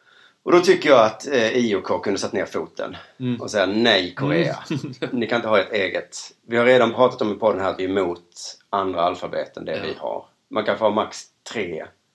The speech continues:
Speaker 1: Eh, man kan ha tre specialbokstäver får man ha, tycker jag.
Speaker 2: Ja. Ja, men, eh,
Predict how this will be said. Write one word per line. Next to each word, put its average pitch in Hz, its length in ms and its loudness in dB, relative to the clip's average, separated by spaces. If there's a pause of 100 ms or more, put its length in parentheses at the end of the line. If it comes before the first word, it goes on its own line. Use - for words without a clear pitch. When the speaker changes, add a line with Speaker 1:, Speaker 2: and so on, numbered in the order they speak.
(560)
Speaker 1:
Eh, 80 680 -8 (100)
man 107 120 -6
kan 127 80 -2 (100)
ha 135 60 -14
tre 113 260 -4
specialbokstäver 92 1160 -6
får - 140 -16
man 85 80 -10
ha, - 120 -14
tycker - 220 -18
jag. - 80 -18 (520)
Speaker 2:
Ja. 107 100 -6 (460)
Ja, 127 100 -4
men, 139 240 -2
eh, 139 220 -2